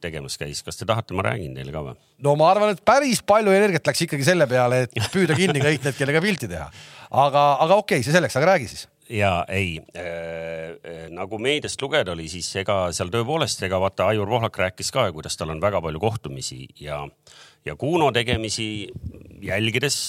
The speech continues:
Speaker 1: äh, küll ainult seda nagu paari pildi kaudu, aga ma, ma arvan teadvalt, et, äh, et seal oli ka plaan fifal, äh, selle Euroopa Klubide Assotsiatsiooniga kokku leppida,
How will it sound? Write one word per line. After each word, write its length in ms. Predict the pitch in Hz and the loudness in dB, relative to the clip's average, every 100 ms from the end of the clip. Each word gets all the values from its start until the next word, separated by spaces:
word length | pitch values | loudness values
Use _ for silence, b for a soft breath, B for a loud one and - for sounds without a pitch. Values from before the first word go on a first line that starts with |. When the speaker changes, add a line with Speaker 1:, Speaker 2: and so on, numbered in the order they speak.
| 131 | -2
Speaker 1:
äh, 160 | 120 120 | -2 -2
küll 320 | 120 113 107 | -2 -2 2
ainult 320 | 107 120 104 | 2 0 -4
seda 320 | - 113 98 | -6 -2 0
nagu 240 | 95 95 95 | 0 -2 0
paari 560 | 113 113 104 98 92 98 | 4 4 2 -2 -4 -6
pildi 320 | 120 143 127 | -4 -4 -4
kaudu, 320 | 87 85 80 82 | -4 -4 -6 -8
aga 160 | 85 | -6
ma, 180 | 85 87 87 | -6 -6 -6
ma 240 | - 92 104 | -6 -2 2
arvan 260 | 135 131 98 | 2 0 -4
teadvalt, 480 | 92 92 82 - 78 | 0 0 -2 -10 -14
et, 300 | - _ 87 | -14 _ -8
äh, 220 | 82 82 - - | -6 -6 -10 -18
et 160 | - - | -14 -8
seal 240 | 90 90 | -6 -4
oli 220 | 85 82 | -6 -10
ka 160 | - - | -6 -6
plaan 400 | - 113 120 101 | 2 2 4 0
fifal, 540 | 82 117 104 82 80 76 | -4 -6 0 0 0 -6
äh, 460 | 78 78 80 B B B B B | -4 -4 -4 B B B B B
selle 380 | - 87 85 80 | -10 -8 -4 -4
Euroopa 320 | 80 107 120 92 | -2 0 -2 -2
Klubide 360 | 107 113 82 | -4 -4 -4
Assotsiatsiooniga 720 | 73 76 - 73 82 82 73 | -4 -8 -12 -10 -8 -6 -6
kokku 280 | 78 76 - | -6 -6 -4
leppida, 400 | 87 - - - | -6 -6 -12 -14